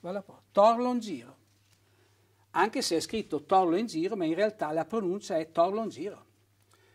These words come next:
Mi sono sempre chi a torlo in giro, non dico mi sono sempre chi a torlo in giro, no? E quindi anche qui questo esempio mi ha dato la possibilità di ritornare sull'elisione e sull'apostrofo, che sono importanti questi elementi, specialmente chi per scrivere in dialetto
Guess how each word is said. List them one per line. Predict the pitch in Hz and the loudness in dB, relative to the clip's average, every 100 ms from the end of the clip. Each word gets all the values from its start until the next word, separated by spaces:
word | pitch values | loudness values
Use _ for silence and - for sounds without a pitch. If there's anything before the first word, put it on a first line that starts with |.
| - | -12
Mi | |
sono | 226 214 | -2 0
sempre | - 202 196 | 2 2 0
chi | 180 220 | 2 2
a | |
torlo | - 214 202 202 | 8 8 8 4
in | |
giro, | 170 180 143 | 2 0 0
non | 147 | -2
dico | 156 - | -4 -4
mi | 180 | -4
sono | 170 170 | -2 0
sempre | 175 170 165 | 0 0 -2
chi | - | 0
a | 170 | -2
torlo | - 185 175 175 | 4 4 4 2
in | 190 202 | 2 0
giro, | 180 170 175 143 - | -2 -6 -6 -6 -10
no? | - _ _ _ _ _ _ _ _ _ | -20 _ _ _ _ _ _ _ _ _
E | - 240 | -4 -2
quindi | 214 220 240 247 | 0 0 -2 0
anche | 190 180 269 | 2 2 2
qui | 277 214 277 - _ _ _ | -2 -2 -4 -6 _ _ _
questo | - 165 240 | -12 -4 0
esempio | 202 202 262 | 0 0 -2
mi | 214 | 0
ha | 165 | 0
dato | 190 | 0
la | 180 | -2
possibilità | 160 - 240 208 | -4 -6 -4 -4
di | 190 | 0
ritornare | 202 208 226 220 202 165 170 233 - _ _ - | -2 4 6 6 4 2 0 -2 -6 _ _ -8
sull'elisione | 208 196 208 247 180 180 190 | 6 8 8 6 4 4 4
e | |
sull'apostrofo, | - 165 160 117 - 135 - | 2 0 0 -6 -16 -16 -16
che | 165 | -10
sono | 165 220 | -2 0
importanti | 220 - 214 214 - 190 180 185 247 | 0 2 2 4 6 6 6 0 -4
questi | 233 165 202 | -2 0 0
elementi, | 240 190 170 202 | 2 2 0 -2
specialmente | - 196 247 202 196 208 | -4 0 0 -2 -4 -6
chi | - | -10
per | - 226 | 0 2
scrivere | 220 - 240 226 226 | 2 -6 -6 4 4
in | 208 208 196 | 4 -2 2
dialetto | 180 190 196 - - 190 | 8 10 10 6 2 2